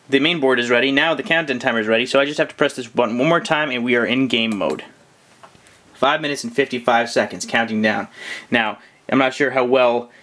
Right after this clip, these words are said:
you can see the countdown timer in this light. Pardon me, it, it actually,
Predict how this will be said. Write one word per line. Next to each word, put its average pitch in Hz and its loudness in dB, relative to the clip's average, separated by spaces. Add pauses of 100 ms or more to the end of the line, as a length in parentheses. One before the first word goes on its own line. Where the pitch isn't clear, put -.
you 123 0
can 127 0
see 165 2
the 147 2
countdown 127 0
timer 117 -2
in 110 0
this 110 0
light. 107 2 (160)
Pardon 123 0
me, 117 2
it, 113 0
it 120 0
actually, 123 -2